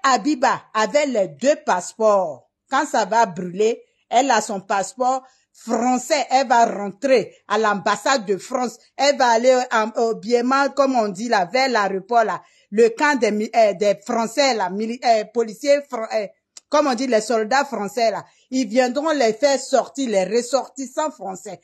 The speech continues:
Nous tous, nous assistons à ce qui se passe aujourd'hui au Soudan.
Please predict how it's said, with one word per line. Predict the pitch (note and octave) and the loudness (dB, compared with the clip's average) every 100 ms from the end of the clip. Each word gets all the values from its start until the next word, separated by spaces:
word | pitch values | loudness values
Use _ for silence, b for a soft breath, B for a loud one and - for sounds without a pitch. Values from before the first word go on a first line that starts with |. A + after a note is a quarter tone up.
| _ - | _ -6
Nous | B3 D4+ | -4 -4
tous, | C#4+ C4 | -4 -2
nous | C4 C4 | -2 0
assistons | A3+ G3 - G#3 - C4+ | 0 0 -4 -16 -6 -4
à | A#3+ G3+ | -2 -4
ce | - F#3+ | -6 -10
qui | C4 | -10
se | B3+ G#3 | -10 -8
passe | - A3 A3 | -4 -4 -4
aujourd'hui | F3+ F3+ F3 B3 | -10 -12 -14 -16
au | F#3+ | -16
Soudan. | F3 G3+ F3+ A3 | -18 -18 -14 -12